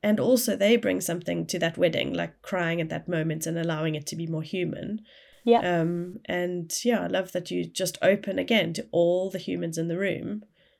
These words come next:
Speaker 1: Um, it's really, like, it's sad that it's so unusual, but it is quite unusual.
Speaker 2: Yeah,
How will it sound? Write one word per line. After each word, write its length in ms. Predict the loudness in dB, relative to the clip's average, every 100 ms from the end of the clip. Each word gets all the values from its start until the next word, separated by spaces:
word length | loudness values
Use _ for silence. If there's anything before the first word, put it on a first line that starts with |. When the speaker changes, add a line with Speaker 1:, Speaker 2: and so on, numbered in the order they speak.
| -10
Speaker 1:
Um, 440 | -6 -6 -6 -8 -12 -14
it's 220 | -12 -8 -4
really, 520 | -2 -2 -4 -6 -8 _ _
like, 100 | -4
it's 160 | -2 0
sad 340 | 4 4 4
that 120 | 2 -2
it's 140 | -2
so 100 | 0
unusual, 540 | 0 2 0 0 -4 -4
but 160 | -6
it 140 | -6 -6
is 440 | -4 -4 -4 -6 -10
quite 220 | -4 0
unusual. 680 | 2 4 2 0 -4 -6 -12 _ _ _ _ _ 10
Speaker 2:
Yeah, 400 | 12 12 12